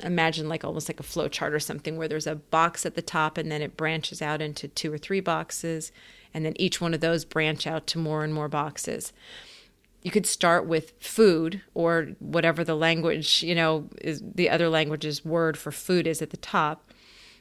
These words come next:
and then break that down into smaller groups like meats, fruits, vegetables, grains, and so on. And then underneath there, start to put the vocabulary words for those different types of thing. This kind of sorting gives students more interaction with the terms,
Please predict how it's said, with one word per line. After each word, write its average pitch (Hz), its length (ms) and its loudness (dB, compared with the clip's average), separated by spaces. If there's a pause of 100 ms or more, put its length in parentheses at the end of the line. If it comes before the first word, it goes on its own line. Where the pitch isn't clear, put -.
(120)
and 180 160 4
then 170 160 2
break 156 280 2
that 160 180 -2
down 151 220 -2
into 156 180 -2
smaller 160 380 0
groups 151 340 -6
like 147 180 -8
meats, 202 380 2
fruits, 175 400 -4
vegetables, 156 640 -2
grains, 156 420 -2
and 151 100 -8
so 185 260 2
on. 151 360 -4 (380)
And 170 180 0
then 156 140 0
underneath 156 600 -2
there, 160 360 2
start - 300 -4
to 175 60 -2
put - 240 -6
the 156 60 0
vocabulary 165 720 0
words 156 300 -4
for - 160 -6
those 156 220 -2
different 156 340 -6
types - 320 -10
of - 60 -10
thing. 160 400 0 (1300)
This 240 400 6
kind 190 220 -2
of 185 80 -4
sorting 190 680 -2
gives 180 300 0
students 170 540 -2
more 170 340 0
interaction 185 640 2
with 175 140 -4
the 208 80 -4
terms, 156 580 -4